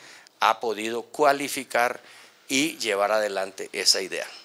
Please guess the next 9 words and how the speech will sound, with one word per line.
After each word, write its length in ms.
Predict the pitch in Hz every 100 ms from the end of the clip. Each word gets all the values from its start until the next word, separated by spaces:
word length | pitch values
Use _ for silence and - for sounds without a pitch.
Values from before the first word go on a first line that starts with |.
| - - - - _ _ _ -
En 160 | 151 135
realidad, 560 | 139 139 131 165 185 - - _ _ _ -
yo 120 | 135
lo 120 | 175
tengo 240 | 180 170 170
que 80 |
decir 260 | 156 120 139
con 160 | 156 143
franqueza, 500 | 117 101 131 -